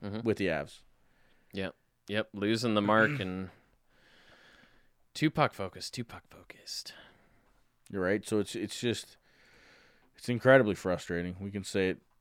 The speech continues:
Speaker 2: a million times.
Speaker 1: Mm-hmm.
Speaker 2: Plus, it's more of the penalty kill issues, right? If that puck's down the ice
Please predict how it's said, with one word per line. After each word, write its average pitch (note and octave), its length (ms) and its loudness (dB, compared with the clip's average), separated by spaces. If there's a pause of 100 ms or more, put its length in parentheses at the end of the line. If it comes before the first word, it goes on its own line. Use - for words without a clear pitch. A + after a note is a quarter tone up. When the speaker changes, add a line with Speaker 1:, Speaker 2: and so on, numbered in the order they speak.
(480)
Speaker 2:
a G2 60 -4
million F#2+ 300 -2
times. F2+ 520 -4
Speaker 1:
Mm-hmm. G2+ 240 -2 (2250)
Speaker 2:
Plus, C3 280 12
it's - 300 -4
more G2 180 2
of G#2 60 2
the F#2+ 60 -2
penalty G2+ 300 0
kill G2 180 0
issues, F#2 300 -4 (440)
right? G2 200 0
If F#2 120 -4
that G#2+ 160 4
puck's A2 200 2
down F#2+ 180 0
the F#2 100 0
ice F#2 400 -4